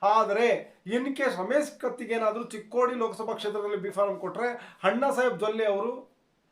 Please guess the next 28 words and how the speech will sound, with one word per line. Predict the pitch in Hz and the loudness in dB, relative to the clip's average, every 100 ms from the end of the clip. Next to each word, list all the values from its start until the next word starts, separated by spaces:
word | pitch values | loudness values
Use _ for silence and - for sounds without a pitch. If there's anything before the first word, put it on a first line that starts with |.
| _ | _
ಬ್ಯಾಕ್ | 175 196 196 | 4 4 4
ಫೈರ್ | 196 160 | -2 -4
ಮಾಡ್ತಾರೆ. | 170 165 190 - _ _ _ _ _ _ _ _ _ _ _ _ - | -8 -6 -6 -8 _ _ _ _ _ _ _ _ _ _ _ _ -2
ಅಣ್ಣಾ | 196 220 294 | 2 6 6
ಸಾಹೇಬ್ | 285 180 | 6 4
ಜೊಲ್ಲೆ | 202 262 | 2 6
ಅವ್ರಿಗೆ | 320 311 285 | 4 4 -4
ಬಿ | 226 | -4
ಫಾರಂ | 208 226 | -2 0
ಕೊಟ್ರೆ | - 190 202 247 247 - _ _ _ _ _ _ 190 | -2 -2 0 -2 -4 -18 _ _ _ _ _ _ 0
ರಮೇಶ್ | 202 247 - | 2 2 0
ಕತ್ತಿ | 156 185 | -6 -4
ಅವರು | 196 208 | -4 -2
ಪಕ್ಷವನ್ನೇ | 220 214 254 262 262 | -2 0 2 2 2
ಬಿಟ್ಟು | 220 220 202 | 0 0 0
ಹೋಗ್ತಾರೆ. | 196 180 180 175 - _ - | 0 0 -2 -2 -6 _ -6
ಇದೊಂದು | 220 226 | 0 0
ರೀತಿ | 277 - 226 262 - - 151 | 0 -4 -4 -6 -16 -16 -2
ಬಿಸಿ | 254 285 349 | 0 2 0
ತುಪ್ಪ | 285 - 196 - - 196 | 0 2 0 0 -2 6
ಭಾರತೀಯ | 214 214 | 6 4
ಜನತಾ | 196 196 185 | 0 0 -2
ಪಕ್ಷಕ್ಕೆ. | 185 - 190 185 | -4 -6 -6 -6
ಅಲ್ಲಿ | 165 143 - - - | -8 -8 -14 -18 -6
ಅಣ್ಣಾ | 170 208 226 | -4 0 0
ಸಾಹೇಬ್ | 226 220 | 0 -2
ಜೊಲ್ಲೆಯನ್ನು | 220 220 226 226 247 | -2 0 0 2 0
ಬಿಡುವಾಗಿಲ್ಲ, | 226 208 180 151 139 | 2 4 2 0 0